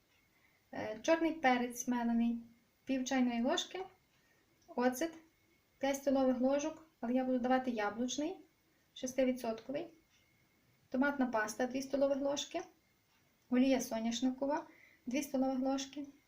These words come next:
оселедець, е, дві або три штучки, скільки ви будете там мати собі. Оселедець я почистила, серединку, все звітом позабирати. Можна роз-, е, е, на філе розділити,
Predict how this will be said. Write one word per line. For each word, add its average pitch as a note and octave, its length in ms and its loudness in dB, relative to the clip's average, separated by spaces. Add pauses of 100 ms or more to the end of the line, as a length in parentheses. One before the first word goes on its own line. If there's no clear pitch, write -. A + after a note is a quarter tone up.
(120)
оселедець, C4+ 680 -2 (520)
е, G3+ 120 -4
дві D#4 540 0
або A#3 240 -2
три D4 260 2
штучки, C4 460 -2
скільки A3+ 340 -8
ви A3 80 -2
будете A3 320 -8
там G3+ 160 -10
мати G#3+ 260 -12
собі. - 280 -12 (800)
Оселедець C#4 720 4
я C4 360 4
почистила, C4 720 2 (680)
серединку, B3+ 640 4
все B3 280 4
звітом A#3+ 280 4
позабирати. C#4 560 4
Можна C#4 460 6
роз-, C4 320 -2
е, A#3+ 220 -4 (1000)
е, A3+ 220 -4
на B3+ 140 4
філе C4 400 10
розділити, E4 580 4